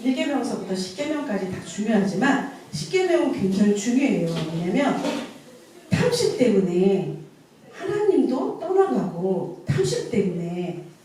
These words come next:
우상을 숭배하고 탐심 때문에 하나님의 이름을 망령되게 하고 주일도 안 지켜요. 이 탐심 때문에 거짓말하고 도둑질하고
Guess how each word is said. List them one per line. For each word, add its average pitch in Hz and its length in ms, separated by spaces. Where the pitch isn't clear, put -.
우상을 262 440
숭배하고 175 840
탐심 - 460
때문에 269 300
하나님의 285 560
이름을 196 240
망령되게 180 640
하고 151 380
주일도 330 680
안 185 120
지켜요. 165 800
이 254 80
탐심 415 380
때문에 311 420
거짓말하고 226 680
도둑질하고 220 840